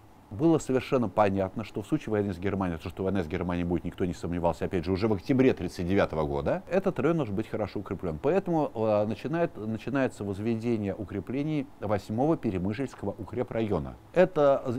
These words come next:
и, значит, как потом Жуков г-, э, писал в своих воспоминаниях и размышлениях, к началу войны Перемышльский укрепрайон был готов на восемьдесят процентов. Что такое укрепрайон? Это система обороны, основу которой составляют, э,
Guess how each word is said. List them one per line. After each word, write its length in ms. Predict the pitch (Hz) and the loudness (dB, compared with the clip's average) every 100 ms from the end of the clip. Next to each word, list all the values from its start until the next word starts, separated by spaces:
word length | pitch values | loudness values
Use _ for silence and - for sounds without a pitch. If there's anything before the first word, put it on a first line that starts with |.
| 135 | -2
и, 80 | |
значит, 320 | 147 180 151 - | 0 0 -2 4
как 200 | 160 - | 4 4
потом 280 | 143 143 | 2 2
Жуков 300 | 135 139 113 | 0 -4 -4
г-, 100 | 110 113 | -4 -2
э, 580 | 117 113 113 107 101 95 | 0 2 4 6 4 0
писал 380 | 113 - 117 107 | -8 -2 0 0
в 40 | |
своих 200 | - 104 | -2 -6
воспоминаниях 560 | 104 - 107 110 98 101 | -6 -4 -2 -2 -4 -6
и 20 | |
размышлениях, 720 | 90 107 107 175 190 190 - - - - | -6 -6 0 2 4 2 -6 -14 -20 -6
к 80 | - | 0
началу 280 | 131 170 143 | 4 6 6
войны 260 | 131 170 | 6 6
Перемышльский 540 | - 117 135 123 - 113 | 2 2 2 0 -6 -6
укрепрайон 540 | 110 104 107 135 151 | -2 0 2 4 4
был 140 | 113 | 2
готов 340 | 90 90 135 104 | 0 0 0 -2
на 80 | 98 | -2
восемьдесят 380 | 101 95 - | -2 -4 -8
процентов. 500 | - 87 85 76 - | -2 -2 -2 -6 -10
Что 160 | - 208 | 4 4
такое 160 | 165 151 | 6 4
укрепрайон? 600 | - 117 101 87 73 67 - | 4 2 2 2 0 -4 -4
Это 240 | 139 170 131 | 2 2 2
система 460 | 123 - 156 147 | -2 0 4 4
обороны, 580 | - 101 98 87 78 85 | 4 4 4 4 2 -2
основу 400 | 98 110 170 160 | -4 -4 2 2
которой 360 | - 113 117 98 | 4 0 2 -2
составляют, 760 | 92 - 104 104 104 92 - 104 | -4 -2 0 4 4 4 0 -2
э, 380 | 98 90 87 | 2 4 2